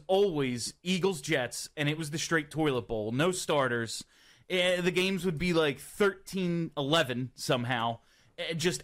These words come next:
absolutely dreadful football, but I was like, "This is,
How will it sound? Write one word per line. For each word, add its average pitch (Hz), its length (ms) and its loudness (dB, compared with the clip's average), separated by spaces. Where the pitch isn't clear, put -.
absolutely 175 680 0
dreadful 170 520 0
football, 139 480 0
but 135 60 0
I - 20 2
was 127 120 -2
like, 123 200 -4
"This 185 160 0
is, 180 300 -2